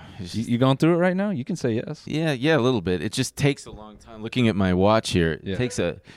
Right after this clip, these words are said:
Speaker 1: it takes a long time.
Speaker 2: Yeah.
Speaker 1: It, it just, it feels so slow, but then you also look back and you're like, "Holy shit, a lot of time has passed."
Speaker 2: Uh-huh.
Speaker 1: Um,
Speaker 2: I go through it all the time, man.
Speaker 1: Yeah,
Speaker 2: I'm
Speaker 1: yeah.
Speaker 2: right there with you.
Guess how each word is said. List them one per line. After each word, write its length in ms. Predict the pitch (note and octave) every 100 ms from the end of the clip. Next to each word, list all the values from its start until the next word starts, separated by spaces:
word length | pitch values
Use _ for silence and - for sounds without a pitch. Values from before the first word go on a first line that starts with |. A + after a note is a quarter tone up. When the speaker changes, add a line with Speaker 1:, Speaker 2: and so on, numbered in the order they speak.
| -
Speaker 1:
it 140 | -
takes 240 | - C#3 -
a 60 |
long 380 | F2 F#2 G#2 G#2
time. 380 | G2 G#2 F#2 C2+ - _ _
Speaker 2:
Yeah. 260 | A2 G#2+ F2+ _
Speaker 1:
It, 200 | C3+ C#3+
it 360 | D#3 D3 C#3 G2
just, 240 | C#3 -
it 180 | B2+ -
feels 300 | D3+ D3 B2+
so 160 | B2
slow, 340 | G#2 C3 C3 G#2+
but 160 | F#2
then 160 | - G2+
you 140 | G2+
also 200 | G#2+ -
look 200 | G2+ G2
back 300 | - A2+ A2
and 100 | F#2
you're 120 | E2+ E2
like, 200 | D#2+ -
"Holy 300 | D3 C3 D#2
shit, 340 | - E3 C3+ - - - -
a 80 | F2
lot 260 | F#2 A2
of 80 | A2+
time 300 | A#2+ C#3 A#2+
has 100 | D#2+
passed." 420 | - C#2+ - - -
Speaker 2:
Uh-huh. 260 | D3 F#3+ G#3 _ _ -
Speaker 1:
Um, 360 | E3+ - D3+ D3
Speaker 2:
I 60 | E3
go 100 | F3+
through 160 | G3+
it 60 | G3+
all 80 | G3
the 60 | G3
time, 300 | A#3+ A3 G#3+
man. 120 | G#3+
Speaker 1:
Yeah, 140 | F3 D#3+
Speaker 2:
I'm 60 |
Speaker 1:
yeah. 140 | D#2+ E2
Speaker 2:
right 80 | -
there 140 | A3
with 200 | A3 -
you. 100 | G3+